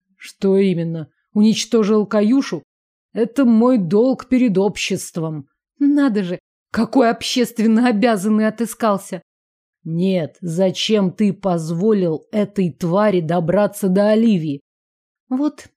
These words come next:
и мне тоже интересно. «Но если я скажу, что успел в последний момент, поверишь? Ахал бы дядя на себя глядя,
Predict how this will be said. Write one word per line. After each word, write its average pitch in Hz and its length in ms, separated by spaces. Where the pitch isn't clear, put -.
и 311 120
мне 247 340
тоже 220 420
интересно. 180 640
«Но 175 300
если 170 540
я 175 260
скажу, 180 500
что 175 300
успел - 460
в - 160
последний 185 640
момент, 185 560
поверишь? 196 640
Ахал 233 520
бы 220 200
дядя 202 640
на 202 160
себя 202 480
глядя, 190 720